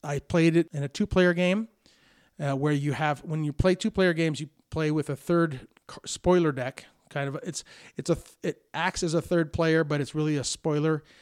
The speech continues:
for the conflict phase of the game, and to fill up the board a little bit more, because when you're playing worker placement and you have a big old board made for four players, three or four players, two players can have a lot of room.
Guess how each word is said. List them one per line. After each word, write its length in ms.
for 140
the 80
conflict 480
phase 240
of 60
the 60
game, 340
and 120
to 80
fill 220
up 100
the 80
board 220
a 60
little 180
bit 140
more, 260
because 340
when 120
you're 80
playing 240
worker 240
placement 480
and 120
you 60
have 180
a 40
big 240
old 180
board 360
made 240
for 140
four 220
players, 580
three 240
or 60
four 120
players, 380
two 140
players 420
can 160
have 240
a 40
lot 640
of 140
room. 300